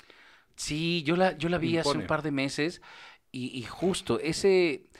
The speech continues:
Speaker 1: tiene ese toque fantástico que tenían las películas antes, ¿no? Antes
Speaker 2: Sí.
Speaker 1: del, del green screen, que, vaya, ahora esperas muchísimo de esto. Antes te, te impresionaba porque no era tan fácil que lo hicieran.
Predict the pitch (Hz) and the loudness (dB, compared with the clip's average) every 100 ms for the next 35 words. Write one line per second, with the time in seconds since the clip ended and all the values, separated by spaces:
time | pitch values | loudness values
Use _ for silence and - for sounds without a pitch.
0 | - - _ 185 214 240 208 185 - 170 | -20 -20 _ -2 0 2 2 0 2 2
1 | 170 139 117 113 - 113 104 98 104 107 | 2 0 2 0 0 -4 -6 -6 -4 -4
2 | 104 101 95 95 90 90 85 92 127 117 | -4 -6 -4 -6 -8 -10 -12 -8 -2 -2
3 | 120 117 107 92 - - 87 87 87 85 | -2 -2 -2 -4 -8 -12 -10 -10 -12 -12
4 | 80 78 - _ _ _ - 123 110 110 | -12 -14 -16 _ _ _ -20 -8 -6 -6
5 | - 110 101 107 - - - _ _ - | -6 -4 -4 -6 -12 -20 -20 _ _ -6
6 | 107 95 95 92 92 90 98 98 80 76 | -4 -2 -4 -4 -6 -8 -12 -12 -12 -12
7 | 78 98 95 - - - - 135 113 - | -6 -6 -6 -10 -12 -6 0 0 0 -4
8 | - _ 98 104 - 135 - 80 80 - | -16 _ -10 -6 -2 -2 -4 -8 -14 -20
9 | - _ - 95 87 - - 156 - - | -20 _ -12 -8 -8 -6 -2 -2 -4 -18
10 | - - - 151 - 165 160 - - _ | -20 -6 0 0 2 0 0 -4 -14 _
11 | _ _ _ _ _ - 117 117 - 120 | _ _ _ _ _ -2 -2 -4 -4 -2
12 | 117 143 214 277 226 139 120 123 156 151 | -2 0 2 6 6 4 0 -2 -2 -2
13 | 120 120 117 107 101 98 90 - 101 95 | -4 -2 -2 -2 -4 -6 -8 -4 -4 -4